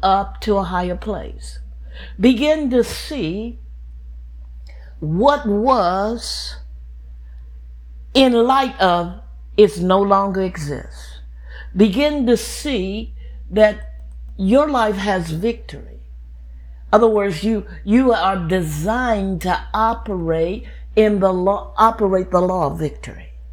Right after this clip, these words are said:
And so that grumbling and complaining can't reside where the love of God is. That grumbling and complaining do not give you the,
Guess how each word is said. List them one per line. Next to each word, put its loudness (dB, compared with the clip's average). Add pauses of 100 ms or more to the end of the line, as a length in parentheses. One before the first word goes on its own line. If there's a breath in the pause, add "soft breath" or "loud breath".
(1200 soft breath)
And 6
so 4 (260 loud breath)
that 6
grumbling 2
and -2
complaining -2
can't -4
reside -2
where -2
the -2
love 0
of -4
God -4
is. -14
That 6
grumbling 2
and -6
complaining 0 (240 loud breath)
do 6
not 2
give 0
you 0
the, -4